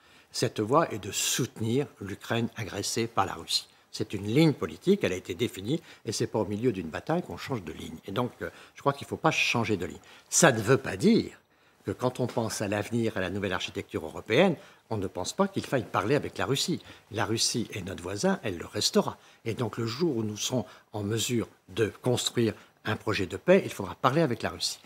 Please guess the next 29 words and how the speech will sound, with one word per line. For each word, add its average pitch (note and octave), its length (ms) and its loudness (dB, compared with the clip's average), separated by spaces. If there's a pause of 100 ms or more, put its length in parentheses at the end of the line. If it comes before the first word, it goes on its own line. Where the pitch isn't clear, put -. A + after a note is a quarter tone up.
(220)
Mais A2+ 120 0
il G#2+ 80 2
est G#2+ 60 2
clair G#3+ 280 6
que A#2 80 4
les A2+ 300 2
Ukrainiens A#2 500 2 (320)
nous C3 200 6
demandent A2+ 440 4
aujourd'hui D3 400 2
de C#3+ 80 8
constituer F3+ 680 6
leur G2+ 200 4
rapport A#2 280 2
de A#2+ 60 -2
force G#3+ 320 2 (240)
pour D#3 140 4
cette - 220 4
négociation. A2 500 0 (180)
Et A2+ 80 0
leur C3 160 4
rapport C3+ 260 6
de B2+ 100 0
force, G3+ 220 2 (220)
c'est D3+ 220 6
d'avancer C3 420 6
sur A2 160 2
le G2 100 0
terrain C3 320 6